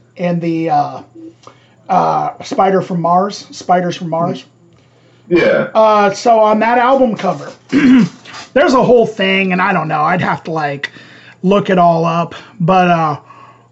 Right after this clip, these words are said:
Speaker 1: I don't know, you'll, you'll probably wanna kind of, uh, discover this wonderland yourself when we get done here, but, uh, basically, in short, and what I remember about it, <clears throat> the biggest thing that's, that I remember is that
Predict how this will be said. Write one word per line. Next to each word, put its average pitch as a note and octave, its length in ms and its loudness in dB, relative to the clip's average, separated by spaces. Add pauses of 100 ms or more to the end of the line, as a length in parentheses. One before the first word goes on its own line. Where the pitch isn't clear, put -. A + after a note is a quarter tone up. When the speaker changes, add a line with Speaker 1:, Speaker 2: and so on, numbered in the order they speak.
Speaker 1:
I G3+ 100 0
don't F#3+ 120 0
know, F3+ 60 0
you'll, G#3+ 300 4
you'll A#3 220 4
probably F#3+ 500 0
wanna F3 300 0
kind F3+ 300 -2
of, E3 260 -4
uh, D3+ 260 -4
discover E3 540 -2
this E3+ 180 -4
wonderland E3 800 -2
yourself D#3 560 -6
when D#3+ 140 -8
we D#3 80 -8
get D3 200 -8
done D#3+ 200 -8
here, D3+ 260 -10
but, D#3+ 260 -8
uh, D3 200 -8 (600)
basically, C4 540 0
in G#3+ 140 2
short, G3+ 600 -2
and F3+ 120 0
what F#3+ 120 0
I F3+ 60 0
remember E3+ 520 -4
about G3+ 300 0
it, A3 240 -2 (440)
<clears throat> - 360 -18
the A3 520 2
biggest D4 380 0
thing B3+ 200 2
that's, F#3 280 -6
that G3+ 360 -2
I G#3 120 2
remember G3 600 2
is F3+ 240 -2
that F3 340 -2